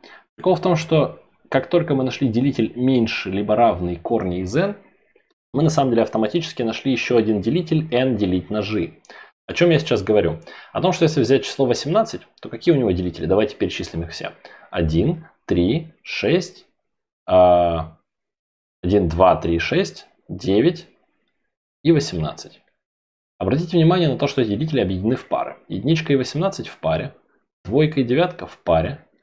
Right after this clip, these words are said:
тройка и шестерка в паре. В какие пары? Один умножить на восемнадцать дает восемнадцать, два умножить на девять дает восемнадцать, три умножить на шесть дает восемнадцать.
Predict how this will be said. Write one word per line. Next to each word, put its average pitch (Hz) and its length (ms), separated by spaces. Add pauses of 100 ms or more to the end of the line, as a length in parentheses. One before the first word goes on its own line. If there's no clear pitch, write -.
(340)
тройка 147 340
и - 20
шестерка 160 500
в - 100
паре. - 420
В - 80
какие 151 340
пары? 107 400 (460)
Один 120 240
умножить 147 260
на 143 60
восемнадцать 156 360
дает 131 200
восемнадцать, 123 460
два 101 140
умножить 92 280
на 90 60
девять 117 260
дает 104 180
восемнадцать, 151 480
три 143 140
умножить 113 260
на 104 60
шесть 127 180
дает 110 140
восемнадцать. - 640